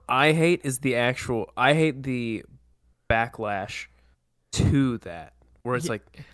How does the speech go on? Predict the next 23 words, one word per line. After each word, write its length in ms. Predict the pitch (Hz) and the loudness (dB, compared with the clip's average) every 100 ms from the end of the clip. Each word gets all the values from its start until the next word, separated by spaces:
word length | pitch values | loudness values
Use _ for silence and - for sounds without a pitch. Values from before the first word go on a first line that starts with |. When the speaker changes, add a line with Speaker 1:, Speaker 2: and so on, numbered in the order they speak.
| _ | _
Speaker 1:
"I 100 | 139 | 4
like 260 | 160 147 147 | 6 6 4
this 200 | 135 - | 0 -6
thing," 360 | - 107 104 127 | -6 -6 -6 -10
and 180 | 110 113 | -8 -6
then 120 | 117 | -2
people 260 | - 127 123 | -2 0 2
are 140 | 120 | 2
like, 240 | 107 80 - _ _ | 0 -6 -12 _ _
"Let 180 | 139 220 | 2 4
me 160 | 277 | 4
nitpick 760 | 160 123 123 135 - 147 127 - _ | 2 0 0 -2 0 0 0 -8 _
every 140 | 170 | 0
Speaker 2:
Yeah. 260 | 165 151 143 | 2 4 2
Speaker 1:
single 380 | 135 143 131 123 - | 0 -2 0 -2 -2
thing 260 | 117 117 120 | -4 -2 0
that's," 280 | 110 - - - - - | -2 -6 -16 -20 -20 -2
so, 220 | - 170 | 6 8
like, 260 | 165 135 - _ _ _ _ _ | 8 4 -2 _ _ _ _ _
some 220 | - - 202 | -4 2 4
of 60 | |
the 120 | 202 | 4
online, 420 | 156 143 143 135 | 4 0 0 -4